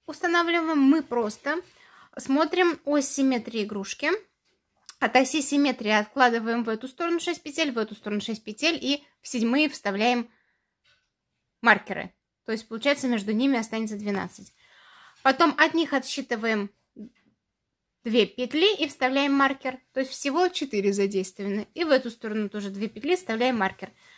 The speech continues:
Вот так сажаем игрушку. Ну, я сажаю, потому что у меня тут расстояние маленькое, вы можете просто стоя посмотреть. И смотрим,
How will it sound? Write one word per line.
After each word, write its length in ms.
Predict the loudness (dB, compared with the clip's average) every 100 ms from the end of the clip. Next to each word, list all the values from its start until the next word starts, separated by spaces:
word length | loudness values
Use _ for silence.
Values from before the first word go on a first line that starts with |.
| -20 _ -8
Вот 140 | 2
так 160 | 4 4
сажаем 500 | 4 2 4 2 2
игрушку. 500 | 0 -4 -8 -6 -4 -4 -8 _ _ _
Ну, 140 | -2 2
я 240 | 6 4
сажаю, 340 | 4 2 2
потому 320 | 0 -4 -4 -4
что 140 | -4
у 20 |
меня 120 | -4
тут 120 | -4 -6
расстояние 420 | -4 0 2 4
маленькое, 380 | 4 2 0 -2
вы 60 |
можете 240 | -2 -6 -10
просто 200 | -12 -8
стоя 200 | -6 -6
посмотреть. 580 | -8 -8 -8 -8 -12 -16 -20 -20 -20 -20 _
И 120 | 2
смотрим, 640 | 4 4 2 2 0 0